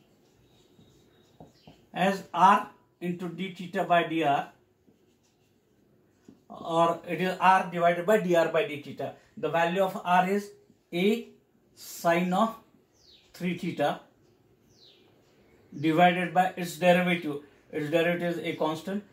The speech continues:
Derivative of sine is cos of three theta into three, and therefore it is one by three. Sine by cos,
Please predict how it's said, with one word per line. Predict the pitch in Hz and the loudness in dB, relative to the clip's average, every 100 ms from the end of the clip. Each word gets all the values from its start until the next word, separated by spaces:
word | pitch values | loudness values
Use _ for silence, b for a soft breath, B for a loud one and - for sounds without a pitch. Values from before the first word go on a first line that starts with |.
| _ | _
Derivative | - 170 170 170 | 0 0 2 0
of | - | 4
sine | 175 170 | 4 4
is | 196 214 - _ _ _ _ | 0 -4 -10 _ _ _ _
cos | 185 170 165 175 - - - _ _ _ _ _ _ _ _ _ _ _ _ _ _ | 4 6 6 0 -14 -20 -20 _ _ _ _ _ _ _ _ _ _ _ _ _ _
of | 156 175 175 - | -2 0 -2 -8
three | 175 175 | -4 -4
theta | 180 151 151 147 - _ _ | -4 2 2 2 -2 _ _
into | 165 170 170 214 240 - _ _ _ - | -6 -4 0 0 -2 -8 _ _ _ -12
three, | 180 170 151 156 - _ _ - | -4 0 0 -2 -12 _ _ -8
and | 151 | -2
therefore | 165 170 180 170 | 0 0 2 2
it | |
is | 165 | 0
one | 156 160 165 | 0 0 4
by | 170 170 | 6 6
three. | 175 165 143 139 - _ _ _ _ _ _ _ - | 2 -4 -4 -6 -14 _ _ _ _ _ _ _ -8
Sine | - 165 170 | -2 0 2
by | 175 180 | 4 4
cos, | 175 160 151 - | 4 2 0 -4